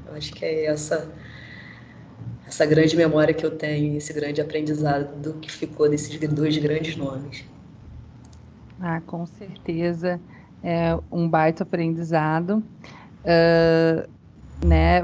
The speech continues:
Speaker 2: aproveitando o gancho, vou lançar já a errata, que a professora Elizabeth Ribas vai ser convidada pra falar sobre arquivos pessoais. <laughs>
Speaker 1: Elizabeth
Speaker 2: Eu
Speaker 1: Ribas,
Speaker 2: errei.
Speaker 1: que é um grande nome, né?
Speaker 2: É um,
Speaker 1: Da
Speaker 2: é um grande nome.
Speaker 1: É,
Speaker 2: Ah,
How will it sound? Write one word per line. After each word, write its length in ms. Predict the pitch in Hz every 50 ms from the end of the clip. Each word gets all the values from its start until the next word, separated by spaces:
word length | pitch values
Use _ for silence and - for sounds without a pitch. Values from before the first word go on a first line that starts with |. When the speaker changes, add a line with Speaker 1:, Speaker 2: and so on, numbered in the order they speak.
| 175 -
Speaker 2:
aproveitando 800 | - 180 - 190 180 165 170 170 165 170 - - 180 180 190 190
o 60 | 190
gancho, 540 | 175 175 175 170 170 175 185 185 185 - 180
vou 100 | 180 175
lançar 400 | 170 170 175 175 - 165 165 170
já 160 | 175 175 170
a 80 | 170 170
errata, 640 | 165 175 175 170 175 170 180 208 220 - - 202
que 400 | 196 - - - 160 - - - - -
a 140 | - 170 165 165
professora 400 | 160 160 160 160 - 180 165 160
Elizabeth 440 | 170 165 170 175 170 170 170 170 -
Ribas 320 | 175 175 165 175 185 175
vai 100 | 175 175
ser 140 | 170 - 175
convidada 380 | 165 185 180 180 175 180 175 170
pra 120 | - 185
falar 220 | 170 - 180 175
sobre 240 | 180 185 190 180 180
arquivos 420 | 185 180 - - 202 180 202 196 -
pessoais. 800 | - 214 196 - - - - - 160 147 185 175 196 220 254 - -
<laughs> 1500 | - 269 - - - - 254 - - - 240 - - - - - _ _ - - - - - - - - - - -
Speaker 1:
Elizabeth 340 | - 175 175 220 220 226 220 220
Speaker 2:
Eu 140 | 190 196 196
Speaker 1:
Ribas, 200 | 190 190 202 214
Speaker 2:
errei. 120 | 196 202
Speaker 1:
que 60 | 208
é 40 | 208
um 120 | - 277 254
grande 400 | 247 226 240 277 311 302 427 392
nome, 400 | 269 254 262 277 311 359 370 285
né? 260 | 240 233 233 240 262 -
Speaker 2:
É 160 | 175 175 180
um, 40 | 185
Speaker 1:
Da 240 | 180 175 175 170 170
Speaker 2:
é 100 | 180 185
um 80 | 190
grande 520 | 190 185 185 180 175 175 180 190 185 185 202
nome. 340 | 214 214 202 185 175 175 185
Speaker 1:
É, 640 | 180 175 175 175 175 180 185 185 196 214 220 -
Speaker 2:
Ah, 400 | 156 175 185 180 180 180 180 -